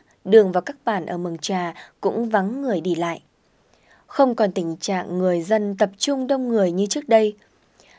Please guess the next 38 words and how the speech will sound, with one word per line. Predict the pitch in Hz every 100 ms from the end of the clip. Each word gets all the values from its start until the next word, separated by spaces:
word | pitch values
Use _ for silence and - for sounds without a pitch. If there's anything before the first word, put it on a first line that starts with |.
| _ _
Nhiều | 247 254 254 240
biển | 233 190
hiệu | 196 226 185 - -
ở | 202 180
các | 170 302 -
trụ | - 180
sở | 196
làm | 170 165
việc | 170 196 180 - - -
đã | 185 185
được | 247 247 170
dựng | 180 -
lên | 190 214 202
với | 190 185
thông | 190 262
báo | 233 196 214 403 - - -
dùng | 220 233 202
dung | 196 269 262
dịch | 240 175
sát | 302 -
khuẩn, | 254 196 156 _ _
đeo | 214 220
khẩu | 214 165
trang. | - 196 190 - _ _ _ _ _ _ _ -
Các | 302 302
cơ | 254
quan | 247 226
đơn | 226 202
vị | 208 143
trên | - 233
địa | 202
bàn | 165 175 165
đã | 170 208
chủ | -
động | 202 170
xây | 185 277
dựng | 247 240 165
phương | - 269